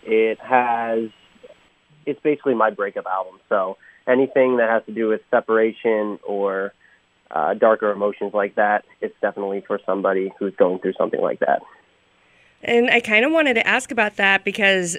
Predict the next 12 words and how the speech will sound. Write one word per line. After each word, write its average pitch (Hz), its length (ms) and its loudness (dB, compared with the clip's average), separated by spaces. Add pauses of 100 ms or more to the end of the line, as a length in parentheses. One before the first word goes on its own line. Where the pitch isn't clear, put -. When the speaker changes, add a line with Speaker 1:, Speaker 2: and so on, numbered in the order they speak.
Speaker 2:
Just 220 320 0
Be 226 140 -4
Friends 180 840 0 (180)
really 214 420 4
has 220 340 0
kind 190 240 2
of, 165 160 -2
like, 165 260 0
that, 151 340 0 (400)
that 180 340 -2
breakup, 180 560 0
this 165 720 -4